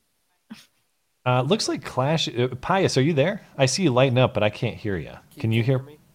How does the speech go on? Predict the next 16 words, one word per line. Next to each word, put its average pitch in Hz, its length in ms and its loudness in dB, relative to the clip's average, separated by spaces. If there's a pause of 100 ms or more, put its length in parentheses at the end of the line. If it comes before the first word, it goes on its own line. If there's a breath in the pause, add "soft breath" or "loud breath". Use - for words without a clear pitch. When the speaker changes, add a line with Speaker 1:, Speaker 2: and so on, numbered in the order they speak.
(360)
Speaker 1:
Oh, 226 320 4
I, 190 160 4
now 185 240 4
I 208 60 2
got 147 220 4
you, 120 60 2
but 117 80 2
it's 113 140 0
really 120 460 2
soft. - 600 -2
I'll, 117 200 2
I'll 123 100 2
bump 147 260 2
you 104 80 2
up, 95 300 -2
but 80 220 -10